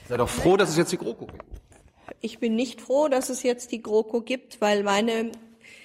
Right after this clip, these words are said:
Speaker 2: meine, äh, Einschätzung ist, dass wir als Partei uns sehr sch-, schwer tun werden, in einer großen Koalition im Prinzip einerseits der Bevölkerung zu vermitteln,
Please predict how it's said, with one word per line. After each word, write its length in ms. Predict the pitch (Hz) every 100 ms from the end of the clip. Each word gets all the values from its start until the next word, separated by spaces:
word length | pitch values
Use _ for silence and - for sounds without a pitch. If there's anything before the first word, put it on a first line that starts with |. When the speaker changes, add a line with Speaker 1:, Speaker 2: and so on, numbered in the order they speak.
| - -
Speaker 2:
meine, 840 | 208 220 233 233 226 220 214 -
äh, 220 | 202 202 -
Einschätzung 720 | 190 226 - 226 226 220 220
ist, 380 | - 247 - 214
dass 280 | 214 -
wir 520 | 208 214 214 208 214 -
als 280 | - 190 -
Partei 800 | - 180 - 202 196 220 233 302 - _ _ _ _
uns 220 | - 208
sehr 180 | 214 226
sch-, 140 | 233 - _ _
schwer 340 | - 202 208
tun 300 | 202 175 165 - _ _ _ _ _ _ _ _
werden, 680 | 185 175 185 214 240 311 - _ _ _ _ _ -
in 220 | 240 254
einer 260 | 214 233 214
großen 360 | 208 233 226
Koalition 1000 | 214 214 202 202 202 - 196 196 233 294
im 160 | - 240
Prinzip 640 | - 226 - 233 220 226 - _ _ _ _ _ _ _ _ -
einerseits 880 | 214 233 220 220 202 208 - - -
der 100 | 202
Bevölkerung 760 | 202 - 208 220 220 208 208
zu 160 | - 214
vermitteln, 800 | 214 190 202 214 240 240 254 254